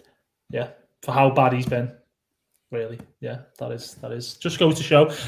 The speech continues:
I mean, probably most of us still expect Salah to finish on two hundred to two hundred fifty points for the season. Um, all it takes is, is a, a good run of form, which Salah's more than capable of.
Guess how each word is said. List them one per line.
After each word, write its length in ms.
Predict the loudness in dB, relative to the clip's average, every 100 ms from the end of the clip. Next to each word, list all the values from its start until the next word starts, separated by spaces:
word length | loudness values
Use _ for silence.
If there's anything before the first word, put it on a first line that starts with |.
| 4
I 60 |
mean, 320 | 6 6 2 -8 _ _ -20 _ _ _ -20 0
probably 240 | 4 6
most 280 | 8 6 4
of 80 | 2
us 100 | 0
still 200 | 2 2
expect 320 | 0 -4 -4
Salah 240 | 0 2 0
to 80 |
finish 300 | -2 -4 -2
on 120 | -4 -4
two 160 | -4
hundred 260 | -4 -4 -8
to 60 |
two 120 | -6 -4
hundred 260 | -4 -6
fifty 260 | -8 -8 -8
points 300 | -8 -8 -10
for 80 | -14
the 60 |
season. 480 | -10 -8 -6 -8 -12 _ -20 -20 _
Um, 480 | -4 -2 -2 -4 -6 0
all 180 | 2 2
it 80 |
takes 320 | -2 -4 -2 -4
is, 260 | -6 -6
is 180 | -8 -6
a, 120 | -6 -8
a 60 |
good 260 | -2 -2 0
run 100 | -2
of 80 | -4
form, 380 | -2 0 0 -2
which 320 | -6 -8 -8
Salah's 360 | -6 -4 -4 -6
more 360 | -4 -2 0 -2
than 140 | -4
capable 440 | -6 -8 -6 -4
of. 180 | -2 -4